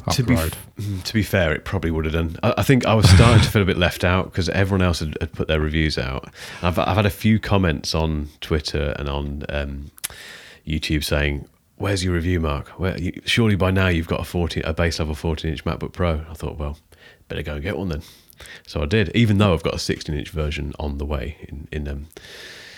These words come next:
Speaker 2: although not until the end of November. That, that was part of the issue, really. I think it was either get something now or wait until the end of November. And knowing the luck that I've had with, or the, the, the lack of luck I've had with, um, with Apple deliveries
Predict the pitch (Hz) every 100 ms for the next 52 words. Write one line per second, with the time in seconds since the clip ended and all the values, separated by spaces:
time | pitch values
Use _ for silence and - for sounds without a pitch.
0 | - - - 78 98 71 82 - 78 73
1 | 73 73 73 73 73 73 127 - 196 -
2 | 127 95 92 85 80 65 64 - 95 50
3 | - 90 98 90 - - 104 95 92 -
4 | - 92 117 - - _ - - 101 95
5 | 85 80 57 58 85 - - 80 78 87
6 | 87 - 76 - 76 73 73 - - 73
7 | 76 76 73 71 71 71 - 78 - -
8 | - 76 92 98 104 101 85 87 - -
9 | 82 - 73 78 71 73 - 73 - -
10 | - - - - - _ 78 82 85 76
11 | 73 - 76 - 73 78 73 - 71 71
12 | 76 - 78 78 - 73 - 73 73 69
13 | 73